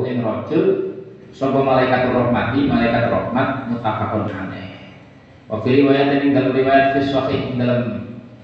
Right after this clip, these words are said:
kitab sahih, fakana mongko ana sapa rajul ilal qaryati, maring desa tujuan, as-sholihati, kang saleh, iku aqraba, luwih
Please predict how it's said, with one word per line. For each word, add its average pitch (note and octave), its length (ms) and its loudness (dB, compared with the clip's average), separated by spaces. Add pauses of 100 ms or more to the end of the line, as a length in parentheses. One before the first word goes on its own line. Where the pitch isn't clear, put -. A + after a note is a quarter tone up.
kitab - 280 -2
sahih, C#3+ 720 -2
fakana C#3 480 4
mongko C3 180 0
ana C3 260 4
sapa B2 220 -2
rajul C#3 500 2
ilal B2+ 280 2
qaryati, B2+ 440 2
maring A#2+ 360 0
desa G#2+ 640 -2
tujuan, G2 840 -2 (360)
as-sholihati, B2+ 680 2
kang B2 200 2
saleh, G#2+ 400 -2
iku - 160 -4
aqraba, B2 800 2
luwih B2 320 4